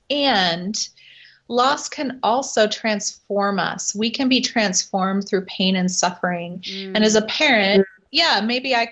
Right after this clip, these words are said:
Speaker 1: you can't afford to give your child a car. Maybe you can't control if their other parent dies. There's only so much you can do and control in your child's life,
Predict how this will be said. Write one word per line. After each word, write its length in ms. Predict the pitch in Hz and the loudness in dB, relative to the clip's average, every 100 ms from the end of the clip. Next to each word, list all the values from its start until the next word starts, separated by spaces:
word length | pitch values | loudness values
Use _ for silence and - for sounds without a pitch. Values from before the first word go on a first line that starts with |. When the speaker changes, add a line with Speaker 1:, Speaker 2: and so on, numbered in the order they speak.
| - | -8
Speaker 1:
you 180 | 220 233 | -14 -10
can't 260 | - 202 | -6 -6
afford 300 | 196 - 185 | -6 -6 -6
to 80 | 190 | -6
give 200 | 185 185 | -8 -6
your 160 | 185 185 | -4 -4
child 640 | 190 190 190 185 185 185 - - - - _ _ | -2 2 2 4 2 0 -8 -20 -20 -20 _ _
a 80 | - | -4
car. 340 | 214 233 190 196 | 0 2 2 2
Maybe 240 | 214 240 | 0 2
you 160 | 240 247 | 0 -2
can't 480 | - - 254 247 | -4 0 0 0
control 640 | - 240 - - 214 208 208 | -4 -4 -4 -2 2 4 2
if 200 | 208 - | 0 2
their 220 | 202 202 | 4 4
other 220 | 196 202 | 2 0
parent 640 | 196 214 196 196 196 190 | 0 -2 -2 -2 -4 -2
dies. 680 | 190 208 196 - - - - - - - - - | 2 2 2 0 -4 -8 -12 -16 -20 -20 -6 0
There's 420 | 226 214 214 - | 4 4 0 -4
only 320 | 220 262 269 254 | -2 0 0 0
so 200 | 262 262 | 2 4
much 280 | 247 240 | 4 2
you 160 | 226 254 | 0 -2
can 280 | 254 220 196 | -2 -2 -4
do 400 | 185 214 247 285 | -4 -2 -2 2
and 160 | 277 233 | 2 2
control 480 | 214 196 - 202 214 | -2 -4 2 4 4
in 120 | 208 | 2
your 120 | 190 | -2
child's 460 | - 196 185 185 190 | -2 0 0 -2 -2
life, 320 | 190 180 | 0 0